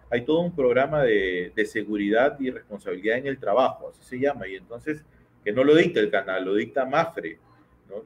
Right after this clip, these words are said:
Y entonces, este, eh, eh, tú ves, eh, en el curso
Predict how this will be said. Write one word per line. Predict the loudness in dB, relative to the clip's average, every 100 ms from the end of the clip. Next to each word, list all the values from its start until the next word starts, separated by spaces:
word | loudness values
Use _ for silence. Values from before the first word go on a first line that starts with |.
| -14
Y | -12
entonces, | -10 -6 -6 -8 -12
este, | -12 -6 -4 -2 -4
eh, | -8 -14 -18 -4
eh, | -4 -2 -6 2
tú | 2 2 4
ves, | 4 4 -4 _
eh, | -20 -20 -20 _ _ -16
en | -8 -6
el | -6
curso | -4 -4 -2 4 6 6 4 -2